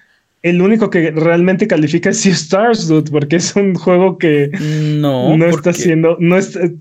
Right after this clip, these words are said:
Speaker 1: no está siendo hecho ni publicado bajo el sistema de publishing tradicional.
Speaker 2: Ese sería el más merecedor. O sea, si el premio va a ser a quién se sale más de la norma,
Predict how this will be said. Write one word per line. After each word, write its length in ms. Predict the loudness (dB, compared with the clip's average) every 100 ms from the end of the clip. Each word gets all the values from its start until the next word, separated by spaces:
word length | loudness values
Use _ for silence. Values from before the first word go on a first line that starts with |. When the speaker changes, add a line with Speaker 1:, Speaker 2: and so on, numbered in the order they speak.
| -6
Speaker 1:
no 180 | 0 0
está 220 | 0 -2
siendo 580 | 0 0 2 2 0 -2
hecho 380 | -4 -2 -2 -2
ni 160 | 0 0
publicado 680 | 0 0 0 0 2 2 -2 -8 -20 _
bajo 220 | -6 -2
el 80 | -2
sistema 420 | -2 -2 0 2
de 360 | 2 2 2 0 0
publishing 520 | 0 0 0 -2 -2
tradicional. 840 | 0 2 0 0 0 2 0 -2 -4
Speaker 2:
Ese 220 | -2 0
sería 220 | 2 2
el 40 | 2
más 200 | 2 2
merecedor. 500 | 2 0 -2 -2 -2
O 60 | 0
sea, 120 | -2
si 160 | 0 0
el 100 | 2
premio 320 | 0 2 2
va 80 | 0
a 60 |
ser 260 | 0 0 0
a 140 | -2 -6 -20 _ -4
quién 220 | -2 0
se 140 | 0
sale 280 | -2 0 0
más 360 | 0 0 0 0
de 120 | 0
la 140 | 2
norma, 420 | 2 2 2 2